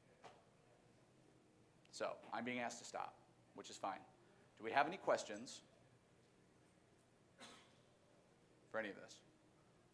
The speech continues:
Do you understand a little bit more about managing risk, about how it has to be framed and how we have to contextualize it? It's incredibly important to understand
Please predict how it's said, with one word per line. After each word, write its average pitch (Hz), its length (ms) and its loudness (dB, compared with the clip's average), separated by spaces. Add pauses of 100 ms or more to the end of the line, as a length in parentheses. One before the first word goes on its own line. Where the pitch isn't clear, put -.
(1080)
Do 135 100 0
you 151 100 8
understand 156 560 4 (560)
a 107 60 0
little 143 260 6
bit 156 160 8
more 123 400 6 (180)
about 110 220 4
managing 110 400 -4
risk, - 280 -8 (360)
about 113 160 6
how 127 240 8
it 123 80 6
has 120 240 4
to 131 80 -4
be 123 100 -2
framed 98 440 -2
and 101 100 -6
how 110 160 4
we 107 80 0
have 107 120 4
to 110 60 -8
contextualize 92 720 -2
it? - 140 -8
It's 113 160 -4
incredibly 131 540 2
important 131 460 -2 (400)
to 95 100 2
understand 101 480 0